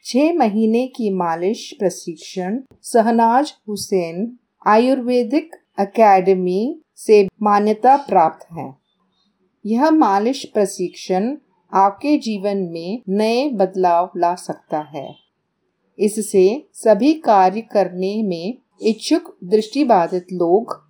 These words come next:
आत्मनिर्भर होते जा रहे हैं। अधिक जानकारी के लिए संपर्क करें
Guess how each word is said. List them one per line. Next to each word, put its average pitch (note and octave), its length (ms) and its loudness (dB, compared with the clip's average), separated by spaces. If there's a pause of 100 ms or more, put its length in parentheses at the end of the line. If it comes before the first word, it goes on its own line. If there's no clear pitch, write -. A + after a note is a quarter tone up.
(140)
आत्मनिर्भर F#3+ 920 0 (200)
होते A3 340 4
जा F#3 260 4
रहे D#3+ 360 -4
हैं। D3 320 -16 (680)
अधिक A#3+ 360 2
जानकारी F3+ 640 -2
के F3+ 200 -6
लिए F3 440 -10 (140)
संपर्क A3 800 0
करें F3+ 440 -6